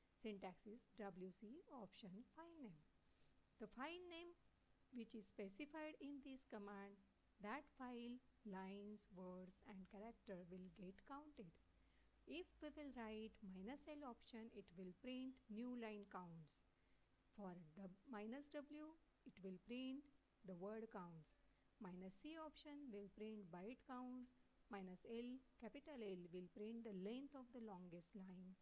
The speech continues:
and minus M will print the character counts. Next command is cut command. It is used to copy columns to the standard output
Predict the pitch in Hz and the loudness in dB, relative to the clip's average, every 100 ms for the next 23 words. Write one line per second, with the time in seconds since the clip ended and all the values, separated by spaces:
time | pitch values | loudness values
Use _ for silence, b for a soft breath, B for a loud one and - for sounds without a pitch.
0 | B B B - 202 180 185 202 247 254 | B B B -6 -2 0 0 2 0 0
1 | 254 262 254 190 196 196 226 226 226 226 | -2 0 0 2 2 2 2 2 2 2
2 | 202 196 202 185 170 - 185 - 190 180 | 0 0 0 0 -2 -2 -4 -4 -8 -10
3 | - - - - - - - - - - | -12 -18 -20 -20 -20 -20 -20 -20 -20 -8
4 | - 262 - - 294 269 269 277 - - | 0 0 0 -2 0 0 0 -4 0 4
5 | 254 - 214 190 - - B B - 208 | 4 2 -12 -12 -16 -20 B B -2 2
6 | 208 180 247 311 311 - 285 269 269 - | 2 2 0 0 -2 -6 -4 0 0 0
7 | 311 - 185 175 170 175 - - 254 247 | -4 2 4 4 0 -4 -8 -6 -4 -4
8 | 254 220 190 185 196 - 190 - 220 | -4 -2 0 0 -2 -2 -4 -10 -14